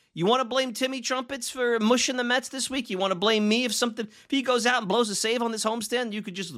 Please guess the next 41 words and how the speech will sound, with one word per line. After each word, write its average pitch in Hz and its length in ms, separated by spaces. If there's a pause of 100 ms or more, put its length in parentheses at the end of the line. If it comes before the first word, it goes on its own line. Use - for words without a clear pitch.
(140)
take 175 200
this 202 160
recording 185 440
and 147 80
you 151 60
could 170 120
blame 165 280
me. 127 220 (640)
But 143 120
right 190 340
now, 220 320
the 151 140
thing 214 300
that 180 140
sh-, - 200
you 202 240
sh-, - 160
you 185 340
should 226 280
feel 214 220
good 185 280
about, - 300 (1000)
that 135 200
really 233 500
should 226 420
make 190 340
you 185 160
feel 151 600 (1080)
whatever 262 420
the 311 100
Braves 247 380
do, 139 320
that, - 220 (100)
that 131 200
the 123 100
Mets 208 320
have, 170 380
that 113 140
nobody 262 640
else 220 220
has, 175 380